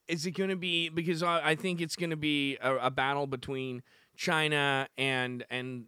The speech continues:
you know, China, Russia, the U S. So, a little round robin of who's who's. Who's who's? Who's who's?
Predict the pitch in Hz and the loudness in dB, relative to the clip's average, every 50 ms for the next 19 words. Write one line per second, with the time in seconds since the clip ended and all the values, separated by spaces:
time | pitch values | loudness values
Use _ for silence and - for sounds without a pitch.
0 | _ - - - - - - - 156 143 120 113 120 - - - 165 160 160 160 | _ -20 -20 -20 -20 -16 -10 -8 -6 -6 -6 -6 -8 -6 -4 -2 -2 0 2 2
1 | 151 147 143 135 135 135 - - 131 123 120 123 120 120 123 117 120 123 123 98 | 2 2 2 2 2 0 -2 -2 -2 -4 -4 -6 -6 -4 -2 0 0 0 0 -2
2 | 82 123 - - - - - - _ _ _ _ _ _ _ _ _ _ _ _ | -4 -8 -10 -10 -10 -12 -16 -20 _ _ _ _ _ _ _ _ _ _ _ _
3 | _ _ - - - - 170 147 131 123 117 110 107 113 120 _ _ _ _ _ | _ _ -12 -6 -2 0 2 2 2 2 0 -2 -4 -8 -14 _ _ _ _ _
4 | _ _ _ _ _ _ _ _ _ - 160 160 170 180 185 175 160 151 143 151 | _ _ _ _ _ _ _ _ _ -4 2 4 6 6 6 6 4 2 2 2
5 | 147 156 165 170 165 156 139 127 139 143 139 147 151 151 143 131 117 107 104 98 | 2 2 2 2 0 -2 -2 0 2 4 4 4 4 2 0 -2 -6 -8 -12 -16
6 | 117 - - 123 123 139 151 143 139 135 - 143 147 143 139 131 123 113 113 120 | -18 -14 -10 -8 -4 -4 -2 -2 -4 -4 -4 -4 -4 -2 -2 -4 -4 -8 -10 -12
7 | - - - _ _ _ _ _ _ _ _ _ _ - 123 131 131 - 165 180 | -14 -14 -16 _ _ _ _ _ _ _ _ _ _ -6 -4 -4 -4 -4 -4 -4
8 | 208 - - - - - _ _ _ _ _ _ _ _ _ _ - 156 135 117 | -4 -6 -8 -12 -18 -20 _ _ _ _ _ _ _ _ _ _ -8 -6 -6 -6
9 | - - 101 98 - - - - - | -8 -12 -14 -16 -18 -18 -18 -18 -20